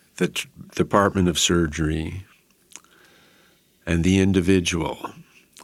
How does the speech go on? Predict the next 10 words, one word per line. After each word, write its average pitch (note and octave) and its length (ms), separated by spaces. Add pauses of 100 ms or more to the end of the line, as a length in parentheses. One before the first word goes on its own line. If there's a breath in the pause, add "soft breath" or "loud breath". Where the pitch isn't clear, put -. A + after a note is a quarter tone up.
which F#2 220
outlined F2+ 640
all E2+ 240
of D2 120
these D#2+ 300
things. - 600 (1200 soft breath)
And F2 600 (800)
there F#2+ 280
would F#2 240
be F#2 420